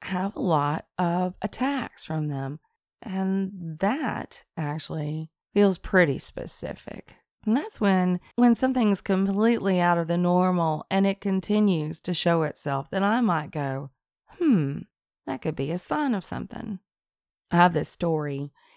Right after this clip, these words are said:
and I may have told you in season one, so if I'm telling it again, I apologize. I'm getting old like my grandma,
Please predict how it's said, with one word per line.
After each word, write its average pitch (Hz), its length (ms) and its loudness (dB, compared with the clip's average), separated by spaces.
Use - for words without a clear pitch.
and 165 140 2
I 165 40 4
may 180 220 4
have 165 140 0
told 165 300 2
you 151 140 -4
in 135 140 -2
season 143 540 -6
one, 143 380 -6
so 151 200 -12
if 139 140 -14
I'm 143 200 -4
telling 147 320 -4
it 131 100 -4
again, 135 540 -4
I 139 140 -2
apologize. 202 800 -2
I'm 151 240 -8
getting 151 240 -4
old 220 200 6
like 196 160 -2
my 139 100 -4
grandma, 175 420 4